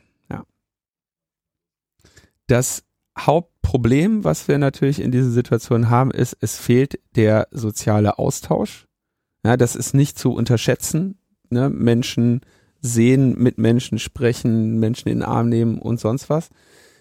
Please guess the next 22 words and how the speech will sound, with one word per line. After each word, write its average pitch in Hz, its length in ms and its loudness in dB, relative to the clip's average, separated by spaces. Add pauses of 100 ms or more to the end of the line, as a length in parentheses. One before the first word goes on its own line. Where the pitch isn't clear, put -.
(160)
Also, 135 500 2 (680)
ähm, 110 460 0 (160)
gerne 131 420 0
anfangen, 117 800 0 (680)
telefonieren, 120 840 0 (160)
skypen, 104 840 0 (260)
die 107 520 0 (260)
Beziehungen, 147 600 2
die 127 200 2
ihr 120 120 4
so 113 200 2
habt, - 300 -4 (180)
stabil 123 540 0
halten, 127 640 0
Leute 117 280 0
mal 117 140 2
anrufen, 113 640 0
fragen, 110 340 0
wie 104 40 -2
es - 140 -8
ihnen 104 160 -2
geht. 120 320 -2